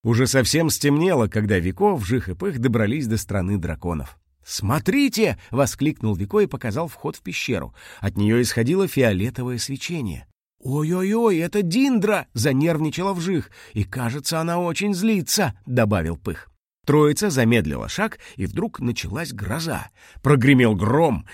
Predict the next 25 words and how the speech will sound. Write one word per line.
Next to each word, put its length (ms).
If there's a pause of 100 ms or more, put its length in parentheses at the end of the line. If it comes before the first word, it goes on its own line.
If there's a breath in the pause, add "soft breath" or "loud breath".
небо 340
окрасилось 680
в 160
огненно-красный 1200
цвет. 500 (320 loud breath)
Драго 420
приземлился 640
рядом 300
с 60
детьми. 380 (200 loud breath)
Он 180
был 160
в 140
бешенстве. 640 (180)
«Как 360
вы 180
могли? 680 (180 loud breath)
Где 560
вас 640
носило?» — 1080
проревел 560
он, 240
багровея 640
от 80
гнева. 520